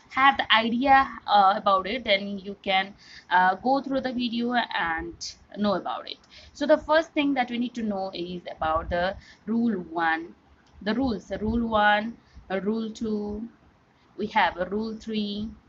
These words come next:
and rule four. Right? So the rule three first is about the addition. Rule two is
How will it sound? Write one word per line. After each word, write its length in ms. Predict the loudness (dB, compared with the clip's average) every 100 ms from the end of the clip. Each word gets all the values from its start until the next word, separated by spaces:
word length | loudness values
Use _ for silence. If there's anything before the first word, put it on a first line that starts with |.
| _ _ _ _ _ _ _
and 300 | -4 -2 -4 -8 -12 -6
rule 260 | -2 -2 -2
four. 220 | -4 -6 -8 _ _ -20 -20 -20 -20 -20 _ -20 -20 -20 -20 -4
Right? 240 | 0 0 -2 -18 -20 -10
So 180 | -4
the 160 | 4 4
rule 360 | 4 2 0 -2
three 200 | -4 -4 -4 0
first 360 | 4 4 0 -6
is 360 | -2 0 -2 -6 _ _ _ _ _ _ -4
about 340 | 4 4 2
the 80 | 0
addition. 540 | 2 2 0 -4 -12 -16 -20 -20 -20 _ _ -16 -16 -16 -20 -20 -16 -14 -14 -18 _ _ _ _ _ _ _ -4
Rule 340 | 0 2 0
two 260 | 0 -2 0
is 320 | -2 -2